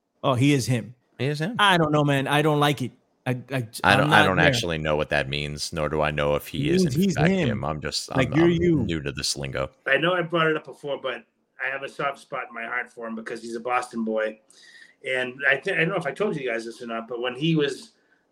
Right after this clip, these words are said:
Speaker 3: in, like, second grade, he came to a wrestling show and my wife signed an autograph for him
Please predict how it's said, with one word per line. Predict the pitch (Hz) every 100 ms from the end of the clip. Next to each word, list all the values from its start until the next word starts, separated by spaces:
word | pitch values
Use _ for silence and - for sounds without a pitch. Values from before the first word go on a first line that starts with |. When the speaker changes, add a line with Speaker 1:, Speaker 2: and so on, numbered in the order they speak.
| _
Speaker 3:
in, | 151 147 147
like, | 135 123
second | - 170 160 160
grade, | - 139 147 127 - - _
he | 139
came | - 151
to | 143
a | 131
wrestling | 143 147 123
show | 123 120
and | 120
my | 117
wife | 135 139
signed | - 123 117
an |
autograph | 117 120 113 117 107
for | 113
him | 107